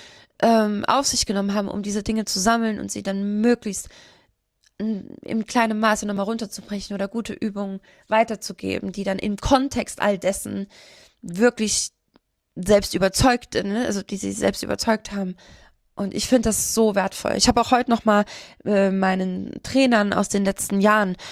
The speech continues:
nochmal eine Nachricht geschickt und habe gesagt, ich weiß, ne, jetzt, das Wochenende war, war mir auch klar, dass dann jetzt niemand, äh, noch von denen auch hier dabei sein, äh, kann und wird. Aber ich habe denen nochmal gesagt, auch, ey, wenn ihr es euch irgendwie einrichten könnt, ne,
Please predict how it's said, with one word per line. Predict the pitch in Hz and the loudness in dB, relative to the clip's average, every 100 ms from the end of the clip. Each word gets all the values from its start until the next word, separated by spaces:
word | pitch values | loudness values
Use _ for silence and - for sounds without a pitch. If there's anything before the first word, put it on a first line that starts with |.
| - | -8
nochmal | - 202 202 | -2 0 2
eine | |
Nachricht | 190 208 220 | 2 2 0
geschickt | - - | -4 -4
und | 196 | 0
habe | 196 - | 0 2
gesagt, | 185 196 | 0 2
ich | 180 | 2
weiß, | 202 226 233 | 4 4 2
ne, | 202 190 | -2 -2
jetzt, | 190 - 190 | -6 -6 -4
das | 190 214 | 0 2
Wochenende | 208 226 208 196 | 2 2 0 0
war, | 196 190 | 0 2
war | 185 | 2
mir | 190 | 2
auch | 156 | 0
klar, | - 233 254 | 0 0 2
dass | 208 | 0
dann | 214 190 | 0 -2
jetzt | 190 - | -4 -4
niemand, | 196 196 190 196 - | 0 2 2 -2 -2
äh, | 185 185 185 - - - _ | 0 0 -2 -10 -18 -20 _
noch | 208 | -4
von | - 208 | 0 0
denen | 202 240 220 | 4 4 4
auch | |
hier | 214 | 2
dabei | 208 190 196 | 0 4 4
sein, | 196 180 180 | 4 0 0
äh, | 196 | -4
kann | - 220 208 | 0 0 2
und | 190 | 4
wird. | 196 240 - - - _ _ _ _ | 6 4 2 -12 -20 _ _ _ _
Aber | 202 202 | 2 2
ich | 202 | 2
habe | - | 0
denen | 208 | 0
nochmal | 208 202 196 | 2 4 2
gesagt, | - 208 208 208 - | 2 2 2 2 -2
auch, | - | 0
ey, | 208 202 | 2 2
wenn | - 208 | 2 0
ihr | - | 0
es | 214 - | 2 2
euch | 196 - | 2 2
irgendwie | 214 220 | 0 0
einrichten | 208 214 220 - - | 0 0 -2 -4 -6
könnt, | - 226 - - | -2 -2 -2 -2
ne, | - 240 | 0 0